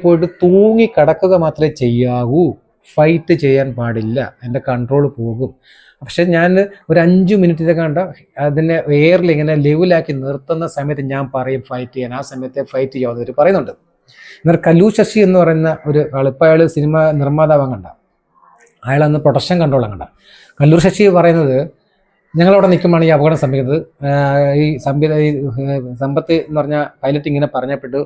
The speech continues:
ജയൻ സാർ ഇത്, ജയൻ സാർ ഇത് കേൾക്കാതെ ഫ്ലൈറ്റ് അങ്ങോട്ട്, അങ്ങോട്ട് അതിനകത്തോട്ട് അങ്ങോട്ട് തൂങ്ങി കയറി കിടന്ന് ഫൈറ്റ് അങ്ങ് തുടങ്ങി. അപ്പോഴത്തേക്ക് കൺട്രോൾ തെറ്റി നിലത്തൊന്ന് ഇടിച്ചെന്ന്.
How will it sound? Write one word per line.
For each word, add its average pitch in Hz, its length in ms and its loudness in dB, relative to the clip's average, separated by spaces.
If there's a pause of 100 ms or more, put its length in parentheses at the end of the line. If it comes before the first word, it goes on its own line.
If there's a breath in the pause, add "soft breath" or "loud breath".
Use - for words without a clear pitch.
(140)
ജയൻ 135 260 -2
സാർ 143 200 2
ഇത്, 131 80 -10 (160)
ജയൻ 127 220 -4
സാർ 131 120 -6
ഇത് 117 160 -10
കേൾക്കാതെ 117 460 -6 (720 soft breath)
ഫ്ലൈറ്റ് 143 300 -2
അങ്ങോട്ട്, 151 200 0 (300)
അങ്ങോട്ട് 147 300 -4
അതിനകത്തോട്ട് 156 340 0
അങ്ങോട്ട് 143 200 -2 (140)
തൂങ്ങി 156 240 2 (140)
കയറി 151 280 -2
കിടന്ന് 135 280 -4 (100)
ഫൈറ്റ് 147 360 -4
അങ്ങ് 147 180 -2
തുടങ്ങി. 120 260 -8 (140)
അപ്പോഴത്തേക്ക് 131 420 -8 (140)
കൺട്രോൾ 123 340 -4 (140)
തെറ്റി 110 280 -12 (440 soft breath)
നിലത്തൊന്ന് 127 520 -4
ഇടിച്ചെന്ന്. 95 340 -16